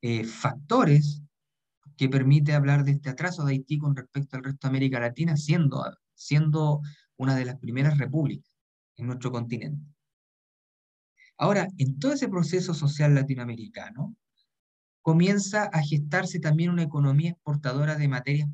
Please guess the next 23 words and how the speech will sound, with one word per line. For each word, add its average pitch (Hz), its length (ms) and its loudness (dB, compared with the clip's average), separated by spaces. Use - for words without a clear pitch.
primas, - 460 -10
a 147 100 2
través 180 380 2
de 170 100 0
lo 147 120 2
que 147 120 -2
se 139 120 -2
conoce 143 440 -2
como 139 220 -2
las 139 180 -2
ventajas 147 480 -10
comparativas, 113 720 -6
¿m? 127 300 -10
Que - 80 -14
es 123 80 -12
un 120 120 -12
término 123 380 -4
más 120 220 -8
bien 120 480 -8
económico 120 1040 -6
utilizado 123 720 -2
por, 107 520 -6
bueno, - 320 2